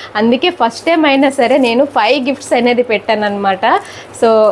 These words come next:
నేను ఫస్ట్ అయితే త్రీ గిఫ్ట్స్ అనుకున్నాను, కాకపోతే నాకు మీ నుంచి సపోర్ట్ బాగా వచ్చిందండి. మెయిన్గా కామెంట్స్లో అయితే నన్ను బాగా సపోర్ట్ చేస్తున్నారు.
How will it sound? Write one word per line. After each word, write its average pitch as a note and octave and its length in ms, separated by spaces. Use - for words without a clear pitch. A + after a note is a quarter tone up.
నేను A#3+ 180
ఫస్ట్ A3+ 420
అయితే D4+ 200
త్రీ C4 260
గిఫ్ట్స్ B3+ 300
అనుకున్నాను, C#4 680
కాకపోతే A#3+ 720
నాకు A#3 260
మీ B3 200
నుంచి A#3+ 320
సపోర్ట్ A#3+ 420
బాగా G#3+ 400
వచ్చిందండి. A3+ 760
మెయిన్గా C#4 440
కామెంట్స్లో B3+ 640
అయితే A#3 180
నన్ను A3+ 240
బాగా G#3 360
సపోర్ట్ A#3+ 480
చేస్తున్నారు. A3+ 720